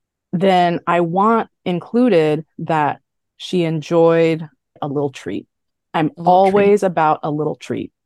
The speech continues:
Speaker 1: you know? When I
Speaker 2: Yeah.
Speaker 1: go to the grocery store, the, the, the, the best part of going to the grocery store is getting your groceries and then leaving with a little treat for the ride home. And it's always,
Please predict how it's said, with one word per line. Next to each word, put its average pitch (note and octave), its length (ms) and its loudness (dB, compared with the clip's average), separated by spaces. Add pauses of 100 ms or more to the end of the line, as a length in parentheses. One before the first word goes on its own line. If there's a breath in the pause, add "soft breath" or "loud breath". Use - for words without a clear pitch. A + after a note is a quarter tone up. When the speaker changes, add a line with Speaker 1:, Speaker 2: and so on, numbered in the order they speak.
(120)
Speaker 1:
you D3+ 100 -4
know? C#3+ 260 -6 (540)
When D3+ 160 -4
I C#3 40 2
Speaker 2:
Yeah. C#3 40 -2
Speaker 1:
go E3+ 100 4
to F#3+ 60 4
the G#3 80 4
grocery F3 360 0
store, - 280 -2
the, D#3 180 -2
the, F3 180 0
the, E3 300 -4
the D#3+ 80 -2
best G3+ 320 -2
part G3 160 2
of E3 60 -6
going D#3+ 140 -2
to E3+ 60 -4
the D#3 80 0
grocery D3 360 -4
store - 260 -6
is C3 160 -8
getting G3 420 -2 (320)
your F3 120 -2
groceries D3+ 500 -2
and D#3 120 -8
then D3 200 -4
leaving F#3+ 300 0
with C3 100 -4
a B2 60 -4
little G#3 240 0
treat G#3+ 340 -2 (260)
for F#3 80 -4
the E3+ 80 0
ride D3 220 0
home. G#2 360 -6 (220 loud breath)
And F3+ 100 -2
it's F#3 120 -2
always, A#3 280 4